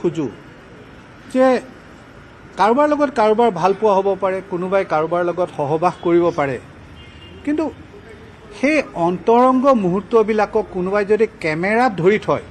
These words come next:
সেই কেমেৰাত ধৰি ৰখা ব্যক্তিগৰাকীৰ ইণ্টেনশ্যনটো সম্পৰ্কে কিন্তু প্ৰশ্ন উঠে।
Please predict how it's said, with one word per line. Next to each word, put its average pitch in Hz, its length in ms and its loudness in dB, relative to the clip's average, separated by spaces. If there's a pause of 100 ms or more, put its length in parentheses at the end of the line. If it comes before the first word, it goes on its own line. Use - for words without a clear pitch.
(4000)
সেই 320 260 2 (680)
কেমেৰাত 247 540 4 (1900)
ধৰি 170 400 2
ৰখা 269 300 2
ব্যক্তিগৰাকীৰ 240 920 0 (1300)
ইণ্টেনশ্যনটো 269 800 2
সম্পৰ্কে 220 460 0
কিন্তু 208 280 -4 (520)
প্ৰশ্ন 175 280 -2 (240)
উঠে। - 180 -16